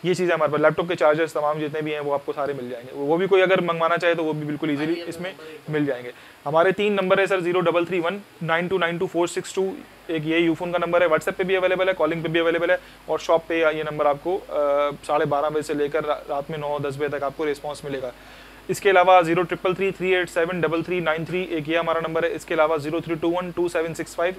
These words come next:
Speaker 1: सेवन ज़ीरो फ़ाइव ये हमारा number है। तीन number हैं, ये आपको डि-, डिस्क्रिप्शन में मिल जाएंगे। Facebook page है, YouTube है, इसमें भी आपको जो भी अगर आपको visit करना चाहेगा, जब आप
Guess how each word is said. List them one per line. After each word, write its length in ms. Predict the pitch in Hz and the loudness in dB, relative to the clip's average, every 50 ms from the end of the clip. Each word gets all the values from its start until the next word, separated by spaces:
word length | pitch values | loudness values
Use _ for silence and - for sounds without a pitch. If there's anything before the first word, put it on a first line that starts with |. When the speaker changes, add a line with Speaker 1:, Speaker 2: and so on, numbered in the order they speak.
| - - | -6 -4
Speaker 1:
सेवन 260 | 170 160 156 160 156 | -2 -2 -2 -2 -2
ज़ीरो 180 | 156 160 165 | -2 -2 -2
फ़ाइव 220 | 156 165 156 156 156 | 0 0 0 0 0
ये 80 | 160 | -2
हमारा 220 | 147 143 139 135 135 | -2 -2 -4 -6 -6
number 220 | 135 131 127 123 | -8 -8 -10 -10
है। 80 | 120 123 - - - - - - - - - | -10 -12 -16 -20 -20 -20 -20 -20 -10 -4 -2
तीन 140 | 202 208 | 0 2
number 260 | 196 185 175 175 180 180 | 2 2 4 6 6 6
हैं, 100 | 185 190 | 6 4
ये 80 | 180 | 4
आपको 240 | 170 160 160 175 165 | 4 2 4 2 0
डि-, 440 | 160 156 160 - 151 147 143 170 160 | -2 -2 -2 -4 -6 -6 -6 -6 -8
डिस्क्रिप्शन 360 | 143 - - 156 - 185 170 | -8 -8 -8 -10 -8 -6 -6
में 60 | 175 | -4
मिल 180 | 165 160 170 175 | -2 -2 0 0
जाएंगे। 240 | 175 175 170 170 165 - - - - - - - - 175 | 0 -2 -2 -4 -10 -12 -18 -20 -20 -20 -20 -10 -4 0
Facebook 280 | 170 170 170 185 175 | 0 0 0 0 0
page 240 | - 185 180 175 175 | 0 0 0 2 4
है, 200 | 180 175 170 170 | 4 6 6 6
YouTube 300 | 165 170 170 175 165 156 | 4 2 0 0 0 0
है, 160 | 170 165 165 | 2 2 2
इसमें 360 | 165 - 175 - - 175 170 165 | 0 -2 -8 -10 -6 -4 -2 2
भी 60 | 170 | 4
आपको 320 | 160 156 160 - 160 160 | 2 2 2 0 -2 -2
जो 280 | 147 139 139 143 156 151 | -4 -4 -6 -6 -4 -2
भी 100 | 151 160 | 0 0
अगर 180 | 147 151 151 | 0 2 2
आपको 200 | 151 147 - 156 | 0 0 0 -4
visit 240 | 143 147 147 160 156 | -4 -4 -4 -4 -4
करना 200 | - 151 151 151 | -4 -4 -2 -2
चाहेगा, 260 | 135 151 151 151 160 | -2 -2 0 0 0
जब 120 | 156 160 156 | 0 0 0
आप 160 | 151 147 | 0 -2